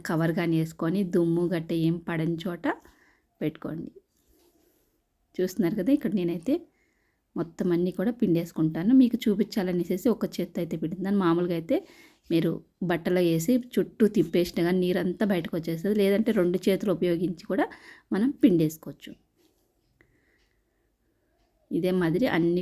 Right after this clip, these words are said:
కూడా పిండేసేసేయండి. పిండేసిన తర్వాత ఇక్కడ నేను ఇక్కడ కింద డస్ట్ పడుతుంది అనేసి కొంచెం హైట్లో పెట్టుకున్నాను. ఇక్కడ అట్ట పెట్టేసేసి మన టీవీకి అట్లకి వస్తాయి కదా అట్టలు, అది పెట్టేసేసి దానిపైన ఒక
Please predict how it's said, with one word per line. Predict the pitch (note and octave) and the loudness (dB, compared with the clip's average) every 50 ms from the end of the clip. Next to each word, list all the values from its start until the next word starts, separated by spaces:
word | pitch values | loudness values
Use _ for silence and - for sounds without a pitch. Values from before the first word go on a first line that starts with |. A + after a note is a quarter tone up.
| E3+ | -2
కూడా | F3+ F#3+ C4 B3+ - | -2 -2 -2 -2 0
పిండేసేసేయండి. | A#3 D3+ D3 D3 D3 - D3 - - - D3+ D3+ F3 E3 D#3+ - _ - | 0 2 0 0 -4 -6 -12 -12 -10 -8 -8 -6 -6 -8 -10 -12 _ -4
పిండేసిన | F3+ E3+ F3+ F3 F3 F3 - E3 E3 D#3+ | -2 0 0 0 -2 -2 -2 -2 0 0
తర్వాత | D#3 D#3+ D#3+ E3 F3+ - A3+ G#3+ | -2 -2 -2 -4 -2 -2 -4 -2
ఇక్కడ | - F#3 F3 E3+ E3+ | -2 -2 -4 -2 -2
నేను | E3 F#3 C4+ - - - _ _ _ _ _ _ _ _ _ _ _ _ _ _ _ _ | 0 2 2 0 0 -4 _ _ _ _ _ _ _ _ _ _ _ _ _ _ _ _
ఇక్కడ | - E3+ D#3 - - _ _ _ _ _ _ | -10 -8 -8 -8 -10 _ _ _ _ _ _
కింద | - G3+ F#3 F#3 F3+ F3 D#3+ | 2 2 4 4 2 2 0
డస్ట్ | E3+ E3+ E3 - - G3 | 0 -2 -2 -4 -4 -2
పడుతుంది | F#3 F3 E3 E3 E3+ D3+ D#3 D#3+ | -2 -2 0 -2 -2 -2 0 2
అనేసి | E3 E3 E3 F3+ F3+ - - C4 - A#3 | 2 2 0 -2 -4 -2 -4 -2 0 0
కొంచెం | F3 E3 D#3+ F3 G3 - | 0 0 -2 -4 -4 -2
హైట్లో | - F#3 E3+ E3 D#3+ E3 G#3 F3+ F3 - | -2 -2 0 0 -2 -2 -2 -4 -2 -2
పెట్టుకున్నాను. | D#3 D#3 - - - D#3+ D#3+ D#3 E3 E3 | -4 -4 -4 -4 -2 0 2 2 2 0
ఇక్కడ | D#3+ - G3 G#3+ G3 E3 | 0 -2 -4 -4 -4 -4
అట్ట | E3 - - F3+ E3+ E3 D#3+ E3 | -6 -8 -6 -4 -2 -2 -2 -4
పెట్టేసేసి | E3+ D#3+ E3 D#3 D3+ D#3 F3+ D#3 D#3+ - G#3 F3+ | -6 -6 -4 -4 -4 -2 -2 -4 -4 -2 -2 0
మన | E3+ E3 D#3+ D#3 D#3+ - | 2 2 2 2 0 0
టీవీకి | F3 F#3 F3+ F#3 F3 F3 - - F3+ F3+ E3 | -2 0 2 0 -2 -2 -4 -2 -2 -2 -2
అట్లకి | D#3+ E3 E3+ E3 - F3 D#3 | -2 -4 -4 -2 -2 -2 -2
వస్తాయి | D#3+ D#3+ - E3 E3 E3 | -4 -6 -8 -8 -6 -4
కదా | F3 D#3+ D3+ D#3 | -4 -4 -4 -6
అట్టలు, | - - G3+ C4 G4+ A#4+ - - - - _ _ _ _ _ _ - | -6 -2 2 2 2 2 0 -6 -16 -20 _ _ _ _ _ _ -8
అది | - E3+ G#3 - D#3+ | -4 -4 -2 -2 -2
పెట్టేసేసి | D#3 D#3 D#3+ - D#3 - D3+ D3+ D#3 - - D3+ C#3+ D3 D#3 - - _ _ _ _ - _ _ _ - - | -4 -2 -2 -2 -2 0 0 -4 -4 -4 -4 -4 -4 -4 -6 -8 -12 _ _ _ _ -20 _ _ _ -6 -4
దానిపైన | F3 F3 D#3+ E3+ G3 D#3+ E3+ F3+ | -2 -2 -2 0 0 2 2 0
ఒక | - | 0